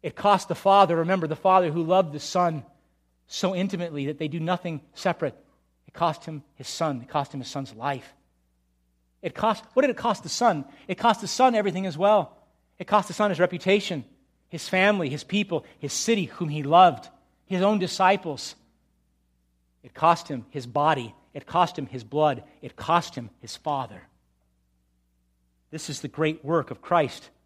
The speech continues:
to redeem us. And it is the judgment against all those who refuse to honor him this day, who say, "I will not honor Christ."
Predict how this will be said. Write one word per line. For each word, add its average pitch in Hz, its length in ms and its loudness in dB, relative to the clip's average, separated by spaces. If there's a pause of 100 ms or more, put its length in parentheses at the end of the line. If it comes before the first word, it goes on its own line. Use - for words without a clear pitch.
(180)
to 139 100 -14
redeem 139 380 -4
us. - 360 -10 (1120)
And 151 140 -4
it 156 100 2
is 143 160 -2
the 156 160 -6
judgment 135 540 2
against 147 320 -6
all 175 260 6
those 170 300 4
who 165 120 -4
refuse 170 480 -2
to - 120 -8
honor 175 280 2
him 147 220 -6
this 156 180 -6
day, 147 380 -2 (840)
who 156 40 -16
say, 170 120 2
"I 170 140 8
will 190 100 2
not 214 240 10
honor 170 240 6
Christ." 135 600 -2